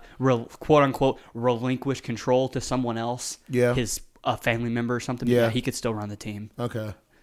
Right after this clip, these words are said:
Speaker 1: I mean, that, that's what Donald Trump did. He
Speaker 2: Yeah.
Speaker 1: basically relinquished power to his children
Speaker 2: Yeah.
Speaker 1: kind of thing. And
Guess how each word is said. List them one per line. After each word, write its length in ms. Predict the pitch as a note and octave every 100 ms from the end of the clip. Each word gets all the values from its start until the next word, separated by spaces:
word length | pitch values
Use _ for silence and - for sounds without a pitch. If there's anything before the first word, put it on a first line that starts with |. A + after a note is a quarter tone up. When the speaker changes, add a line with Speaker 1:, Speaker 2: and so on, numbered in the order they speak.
| _
Speaker 1:
I 40 | C3
mean, 120 | C3+
that, 120 | C3+
that's 140 | C3+ D3+
what 80 | C3
Donald 240 | B2+ A2+
Trump 260 | - A#2+ A2+
did. 300 | A2 A2+ -
He 320 | - B2+ A#2+ A2+
Speaker 2:
Yeah. 320 | D3 B2 G#2+ G2 - - _ - B2
Speaker 1:
basically 460 | C#3+ C#3 C3+ A#2+ A2+ _ _ -
relinquished 520 | C3 B2 B2 B2 -
power 300 | A#2 A2 A2+
to 60 | A2
his 140 | G#2
children 460 | - A2+ A2+ A#2+ B2
Speaker 2:
Yeah. 140 | B2+ A#2+
Speaker 1:
kind 160 | B2
of 80 | A#2
thing. 300 | C3+ B2 B2
And 180 | A#2 G#2+